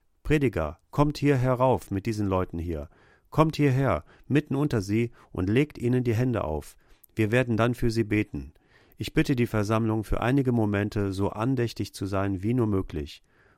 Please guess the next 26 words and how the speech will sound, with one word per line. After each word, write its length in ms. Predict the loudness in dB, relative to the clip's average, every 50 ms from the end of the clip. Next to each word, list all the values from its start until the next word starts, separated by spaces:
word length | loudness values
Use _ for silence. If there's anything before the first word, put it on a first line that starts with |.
| _ _ -2
Woher 320 | 0 4 4 4 4 4
wissen 280 | 2 0 0 0 0 2
wir, 300 | 2 2 2 2 0 -4 -10 -20 -12 _
was 200 | -4 -4 -2 -2
der 160 | -2 -2 0
Heilige 380 | 2 0 2 2 2 2 2 2
Geist 300 | 2 2 2 0 -2 -2
tun 220 | 0 0 0 0
wird? 280 | -2 -2 -4 -4 -8 -14 -20 _ _ _ _ _ -4
So 240 | 2 4 6 6
ist 120 | 6 6 2
das 180 | -2 -2 0
richtig. 460 | 0 0 0 -2 -6 -8 -8 -8 -14 -20 -20 _ _ -4 0
Mischt 280 | 2 2 2 2 0 0
euch 220 | 0 0 0 0
unter 220 | -2 -4 -4 -2 0
die 120 | 0 0
Menschen, 460 | 2 2 0 0 -2 -6 -8 -10 -10 -12 -18 -20 _ _ -4
ein 160 | 0 2 4
jeder 240 | 6 6 4 4 2
von 180 | -2 -4 -6
euch, 260 | -4 -4 -6 -6 -8 -8
seid 260 | -2 0 0 0 0 0
um 160 | -2 -2 -2
sie 160 | 0 0 0
her. 320 | 0 0 -2 -4 -4 -8